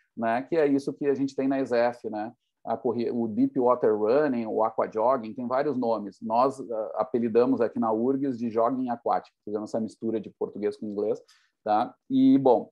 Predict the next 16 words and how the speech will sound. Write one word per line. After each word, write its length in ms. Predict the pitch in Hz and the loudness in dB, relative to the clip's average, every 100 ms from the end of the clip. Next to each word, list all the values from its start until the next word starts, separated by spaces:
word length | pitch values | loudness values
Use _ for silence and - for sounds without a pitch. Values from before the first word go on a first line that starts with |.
| - | 4
e 120 | 151 | 6
aí 120 | 160 | 6
o 60 | 202 | 4
que 140 | 202 | 2
que 60 | 220 | 2
acontecia? 500 | 226 202 185 127 202 | 2 0 -2 -4 -6
Tinha 180 | - 170 | -4 -6
esse 180 | 175 | -6
caso, 600 | 180 165 156 156 131 131 | -2 2 4 4 2 0
esses 280 | 120 - 123 | -2 -6 -8
casos 520 | - 123 117 113 - - | 0 2 2 -2 -12 -12
típicos, 480 | 190 196 202 196 | -8 -6 -4 -2
o 100 | 160 123 | -2 0
Joaquim 360 | 127 117 120 | 0 0 -2
Cruz 280 | 117 117 107 | -2 -6 -4
usou, 440 | 175 143 160 208 | -2 2 4 2